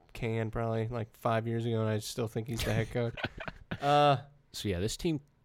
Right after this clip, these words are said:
Speaker 1: you got four and twelve?
Speaker 2: It's got it, got his work cut out for him.
Speaker 1: Four and twelve?
Speaker 2: Eight and a half, I think, is absurd.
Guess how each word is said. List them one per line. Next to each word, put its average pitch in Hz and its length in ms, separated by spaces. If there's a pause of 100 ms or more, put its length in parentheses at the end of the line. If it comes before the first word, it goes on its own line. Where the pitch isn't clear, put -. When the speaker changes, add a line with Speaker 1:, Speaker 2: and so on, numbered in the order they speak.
(1200)
Speaker 1:
you 147 100
got 143 160
four 147 180
and 151 100
twelve? 135 400
Speaker 2:
It's - 100
got 135 180
it, - 80 (360)
got 147 180
his 127 120
work 110 320
cut 101 160
out 90 180
for - 120
him. - 40
Speaker 1:
Four 190 160
and 202 120
twelve? 156 340
Speaker 2:
Eight 247 100
and 269 100
a 156 60
half, 135 280
I 120 100
think, 110 160
is 92 140
absurd. 85 640